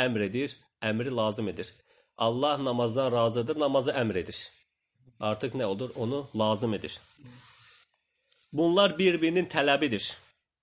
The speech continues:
Şəri iradə məhəbbət və riza olmadan olmaz. Odur ki, ibadət ya vacib olur,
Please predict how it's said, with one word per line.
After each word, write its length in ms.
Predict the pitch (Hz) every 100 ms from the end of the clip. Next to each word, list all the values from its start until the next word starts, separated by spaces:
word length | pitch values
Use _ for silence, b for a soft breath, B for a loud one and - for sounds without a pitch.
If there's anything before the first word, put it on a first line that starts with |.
| _ - _
Şəri 500 | - - 143 160 185
iradə 460 | 156 139 131 131 156
məhəbbət 720 | 147 143 135 139 131 175 - 156
və 100 | 147
riza 320 | 156 143 151 151
olmadan 480 | 165 143 135 151 147
olmaz. 460 | 139 135 135 104 - - - - _ - B B B -
Odur 280 | 180 165 127
ki, 140 | 156 165
ibadət 600 | 139 147 143 165 147 -
ya 140 | 147 165
vacib 420 | 143 139 139 160 143
olur, 380 | 127 151 165